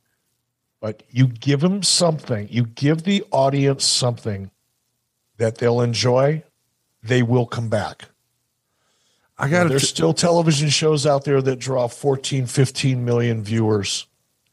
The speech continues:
Speaker 1: each and every week. People still do watch television. And anybody that's convinced that you can't get them back because they're watching things on other devices, all of which is true, but that's an excuse.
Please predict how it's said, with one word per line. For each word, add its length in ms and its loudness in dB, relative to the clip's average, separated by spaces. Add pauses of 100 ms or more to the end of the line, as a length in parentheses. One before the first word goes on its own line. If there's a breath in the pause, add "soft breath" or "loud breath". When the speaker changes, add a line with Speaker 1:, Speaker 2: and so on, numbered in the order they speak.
(160)
Speaker 1:
each 180 0
and 80 0
every 220 4
week. 340 -4 (1040)
People 240 2
still 580 2 (160)
do 220 4
watch 500 2
television. 800 -2
And 100 -20
anybody 380 2
that's 220 2
convinced 760 0
that 220 2 (460 loud breath)
you 120 2
can't 420 0
get 200 0
them 180 0
back 400 2
because 340 -4
they're 120 2
watching 460 -2
things 340 -2
on 100 0
other 180 0
devices, 640 -2
all 140 2
of 80 0
which 180 2
is 100 -2
true, 200 2
but 160 2
that's 200 -2
an 120 -2
excuse. 680 -4